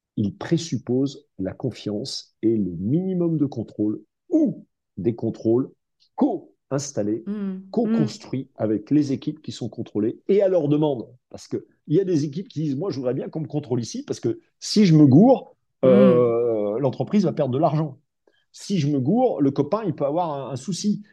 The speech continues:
Speaker 1: Si je me trompe, euh, la personne, j'ai construit une voiture et si je fais mal le truc, euh, le conducteur va, euh, les freins vont lâcher. » J'exagère, hein, bien sûr. Mais si ce sont ces contrôles-là, les gens qui sont en train de fabriquer la voiture, ils savent mieux que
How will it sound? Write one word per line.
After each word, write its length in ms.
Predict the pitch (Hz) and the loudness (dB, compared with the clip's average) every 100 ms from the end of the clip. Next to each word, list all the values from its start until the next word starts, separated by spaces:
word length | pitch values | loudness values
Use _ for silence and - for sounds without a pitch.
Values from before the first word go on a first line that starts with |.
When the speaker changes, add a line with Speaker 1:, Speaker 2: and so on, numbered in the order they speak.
| _ - | _ -12
Speaker 1:
Si 300 | - 220 170 | -4 0 4
je 100 | 175 | 4
me 140 | 135 | 2
trompe, 380 | - 214 254 247 _ _ _ - | -2 -4 -4 -6 _ _ _ 2
euh, 760 | 135 135 131 123 120 113 110 120 | 4 6 4 4 0 -2 -4 -2
la 100 | 143 | -4
personne, 500 | 151 - 170 156 123 | -4 -6 -4 -4 -4
j'ai 100 | 131 | -6
construit 360 | 143 147 - 139 | -6 -6 -2 0
une 60 | |
voiture 420 | 117 123 - 226 | 0 -2 -2 -2
et 60 | 147 | -2
si 180 | - 143 | -2 -6
je 60 | |
fais 120 | - 147 | 0 2
mal 160 | 139 | 2
le 100 | 120 | 0
truc, 400 | - 214 262 - _ _ _ - | 0 -2 -2 -8 _ _ _ -8
euh, 720 | 131 131 131 127 123 123 120 | -4 -2 0 0 0 0 0
le 140 | 135 | 0
conducteur 500 | 139 147 123 - 220 | 0 0 0 -4 -4
va, 160 | 175 - 135 | -2 -4 -2
euh, 280 | 147 131 135 | -2 -2 -2
les 100 | 123 | -6
freins 200 | - 170 | -8 -6
vont 120 | 147 | -2
lâcher. » 460 | 165 165 180 151 _ _ _ _ _ - | -4 -2 -4 -6 _ _ _ _ _ -12
J'exagère, 680 | 117 113 139 123 160 131 101 | -8 -2 -2 2 2 0 -4
hein, 60 | |
bien 200 | 107 127 | -8 -8
sûr. 380 | 160 - 156 - _ _ _ - | -8 -8 -8 -8 _ _ _ -10
Mais 120 | 113 - | -10 -8
si 220 | - 185 | -4 0
ce 140 | 170 | 0
sont 240 | - 180 151 | 0 0 0
ces 200 | - - | 0 -2
contrôles-là, 720 | 117 - 110 139 202 208 _ _ _ - | -4 0 6 6 6 2 _ _ _ 4
les 140 | 139 | 6
gens 220 | 156 151 | 6 2
qui 160 | - 113 | 2 -2
sont 360 | - 123 104 - _ - | 0 2 2 -4 _ 2
en 120 | 143 | 4
train 220 | 147 - 131 | 4 2 2
de 60 | |
fabriquer 360 | 123 120 123 113 | 4 4 4 4
la 60 | |
voiture, 380 | 107 107 - 147 127 | 4 4 2 2 -2
ils 60 | |
savent 240 | - 110 117 | -4 -2 0
mieux 200 | 131 123 | 0 -2
que 160 | - | -8